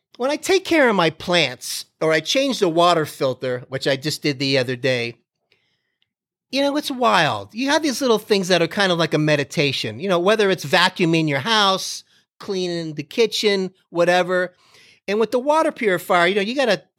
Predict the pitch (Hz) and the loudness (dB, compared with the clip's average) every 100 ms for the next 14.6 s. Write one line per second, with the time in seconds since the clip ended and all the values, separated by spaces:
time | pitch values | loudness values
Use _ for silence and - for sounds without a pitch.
0 | - 165 170 180 170 165 160 135 135 156 | -2 -2 -2 -4 0 2 0 -2 0 0
1 | 160 151 - 151 147 147 143 117 - - | 0 -6 -2 0 0 -2 -4 -8 -12 -2
2 | 226 220 - 220 240 220 175 156 156 156 | 0 0 0 2 4 2 0 -4 -2 0
3 | 151 160 170 226 202 - - 262 262 196 | 0 -2 -4 -2 -2 -2 -4 -6 -2 -2
4 | 175 170 156 151 151 147 147 _ 156 156 | -2 0 0 2 2 0 -2 _ -4 -4
5 | 151 220 214 185 180 175 170 170 160 151 | -4 0 2 4 2 2 2 2 4 4
6 | 269 277 190 160 147 147 - - - - | 2 0 -2 2 2 2 -2 -18 -20 -4
7 | 156 156 185 277 240 165 151 156 147 147 | -2 -2 2 2 2 0 0 2 0 -4
8 | _ _ - 214 202 190 175 170 - - | _ _ -2 0 0 0 2 0 -2 -10
9 | 147 269 277 208 175 175 _ _ _ _ | -6 0 2 2 0 -4 _ _ _ _
10 | _ 285 311 320 285 269 339 330 240 277 | _ -6 -4 -2 -4 0 2 0 0 2
11 | 294 175 160 156 - 208 196 180 170 165 | 4 2 0 -4 -2 0 0 -2 -4 -2
12 | 190 180 160 156 - 151 143 - - 160 | -4 -2 -2 -4 -2 -2 -2 -6 -2 0
13 | 151 143 139 135 156 139 156 143 135 127 | 0 -2 -2 -2 -4 -4 -4 -4 -6 -8
14 | 123 110 117 240 277 254 | -10 -12 -2 0 2 0